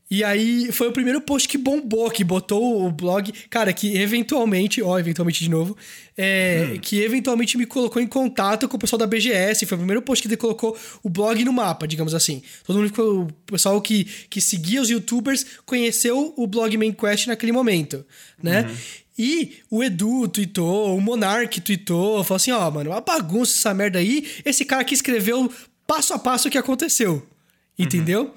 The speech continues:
Speaker 1: E eu achei até curioso, porque
Speaker 2: Sim,
Speaker 1: pa-
Speaker 2: eu tô vendo aqui o post, você tá descrevendo como se fosse uma cena de crime.
Speaker 1: Sim,
Speaker 2: Muito bom.
Speaker 1: <laughs> muito bom, muito bom.
Speaker 2: Aham.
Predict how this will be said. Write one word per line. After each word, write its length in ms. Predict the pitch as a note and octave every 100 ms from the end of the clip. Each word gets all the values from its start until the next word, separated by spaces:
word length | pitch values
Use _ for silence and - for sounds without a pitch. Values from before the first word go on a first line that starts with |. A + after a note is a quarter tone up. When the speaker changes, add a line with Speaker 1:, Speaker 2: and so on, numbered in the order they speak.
| - - - - - -
Speaker 1:
E 420 | B3+ C4 C4 C4+
eu 120 | C4 C4+
achei 200 | - D#4
até 160 | D4
curioso, 600 | C#4+ E4 C#4 A#3+ D4 A#3+ F#3
porque 500 | A#3+ A3+ A#3+ F3 - - - -
Speaker 2:
Sim, 180 | A3+ -
Speaker 1:
pa- 140 | A#3
Speaker 2:
eu 100 | B3
tô 120 | - A#3
vendo 200 | G3 D4+
aqui 140 | -
o 100 | A3
post, 260 | A#2 B2+ -
você 100 | C3
tá 100 | C3+
descrevendo 420 | C#3 C#3+ B2+ C#3
como 140 | D#3 -
se 60 |
fosse 320 | - C#3 D#3 D3+
uma 300 | D3 C#3+ C#3
cena 180 | D3 C#3+
de 120 | F3
crime. 480 | - A#2 A#2+ C#3 B2+ C3+
Speaker 1:
Sim, 440 | - B3+ C4 C#4+
Speaker 2:
Muito 140 | D4+ A#3
bom. 180 | C4 A3+
Speaker 1:
<laughs> 80 |
muito 340 | A3+ A#3+ - A3
bom, 200 | F#3+ F#3
muito 260 | F#3 F3
bom. 200 | F#3+ E3+ G#3 - C#3+
Speaker 2:
Aham. 340 | C#3+ D3+ C3+